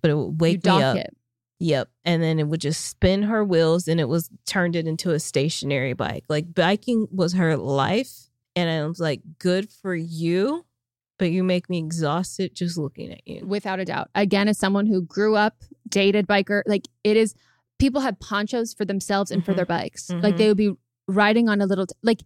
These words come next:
Speaker 1: And
Speaker 2: it is
Speaker 1: multiple
Speaker 2: such
Speaker 1: bikes, too.
Speaker 2: Uh-huh. It is such a fucking cult thing. And then they use it as decor, and they go, "Why would you need a piece of wall art when I have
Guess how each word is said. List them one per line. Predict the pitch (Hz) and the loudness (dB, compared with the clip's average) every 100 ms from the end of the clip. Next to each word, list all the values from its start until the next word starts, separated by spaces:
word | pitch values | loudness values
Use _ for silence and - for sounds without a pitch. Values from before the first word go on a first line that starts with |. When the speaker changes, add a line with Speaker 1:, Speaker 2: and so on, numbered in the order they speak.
| _ _ | _ _
Speaker 1:
And | 202 208 | 2 4
Speaker 2:
it | |
is | 214 | 4
Speaker 1:
multiple | 233 - 214 | 4 0 0
Speaker 2:
such | 220 | 2
Speaker 1:
bikes, | 170 156 - | 2 -2 -8
too. | - 180 - | -4 -4 0
Speaker 2:
Uh-huh. | 214 190 247 254 - | 0 2 4 2 2
It | 254 | 2
is | 240 | 2
such | - 254 | 0 0
a | 285 | 2
fucking | - 240 226 202 185 _ _ _ | 0 0 0 -2 -4 _ _ _
cult | - 254 240 | 2 2 2
thing. | 233 - | -2 0
And | 233 | 2
then | 240 | 4
they | 233 | 4
use | 226 220 | 2 0
it | |
as | 208 | -2
decor, | 208 - 202 190 | -2 -4 -2 0
and | 208 208 | 0 0
they | |
go, | 196 190 - | 0 -2 -4
"Why | 208 220 262 | -2 2 2
would | 269 | 2
you | 226 | 2
need | 220 | 2
a | 196 | 2
piece | 208 | 0
of | 185 | 0
wall | 180 196 - | 0 0 0
art | - - | -4 -2
when | 190 | -2
I | 180 | -2
have | 175 175 | -2 -4